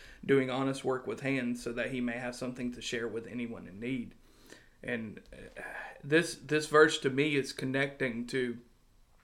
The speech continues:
at least for me as a husband, this "let him labor." Um, the word that goes into that for the Greek is, is not just go to work, do your work, come home, but it's a labor till the point of exhaustion.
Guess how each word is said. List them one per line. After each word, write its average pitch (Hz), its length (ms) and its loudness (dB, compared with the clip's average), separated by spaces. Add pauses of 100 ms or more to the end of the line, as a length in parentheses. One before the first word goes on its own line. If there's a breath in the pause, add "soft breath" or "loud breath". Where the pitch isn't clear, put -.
(120)
at 135 160 2
least 156 360 4 (160)
for 107 280 -2
me 139 400 4
as 120 220 0
a 101 100 -4
husband, 120 720 0 (520 loud breath)
this 147 200 6
"let 143 320 6
him 131 240 -2
labor." 135 640 2 (260 loud breath)
Um, 117 600 -4 (520)
the 139 120 -2
word 147 420 6
that 139 300 2
goes 143 280 4
into 143 340 0
that 113 360 -2
for 120 160 -8
the 117 100 -8
Greek 143 520 2
is, 120 240 -8 (120)
is 139 220 0
not 156 260 2
just 143 360 0 (480 loud breath)
go 151 180 8
to 151 80 8
work, 143 440 4 (200)
do 135 100 0
your 131 200 -2
work, 123 440 -4
come 120 220 -6
home, 131 400 0
but 120 140 -6
it's 123 140 -6
a 113 60 -4
labor 135 440 0
till 135 180 -4
the 123 80 -6
point 123 260 -8
of 113 140 -10
exhaustion. 110 640 -8